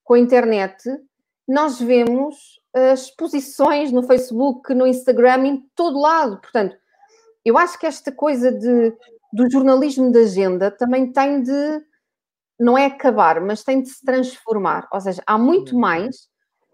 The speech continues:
Speaker 1: isto é, por exemplo, se um site qualquer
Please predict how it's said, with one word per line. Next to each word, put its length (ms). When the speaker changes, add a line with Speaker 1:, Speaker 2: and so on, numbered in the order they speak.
Speaker 1:
isto 340
é, 280
por 120
exemplo, 560
se 680
um 180
site 440
qualquer 600